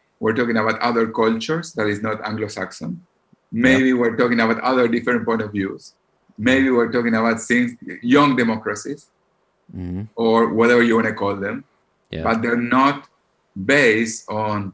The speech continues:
Speaker 1: super, uh,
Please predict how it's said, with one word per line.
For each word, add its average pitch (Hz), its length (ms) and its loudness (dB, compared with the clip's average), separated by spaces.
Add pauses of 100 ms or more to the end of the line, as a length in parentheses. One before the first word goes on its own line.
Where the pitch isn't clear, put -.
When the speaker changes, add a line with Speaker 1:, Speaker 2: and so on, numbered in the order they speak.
(1300)
Speaker 1:
super, 123 880 0
uh, 95 1200 -2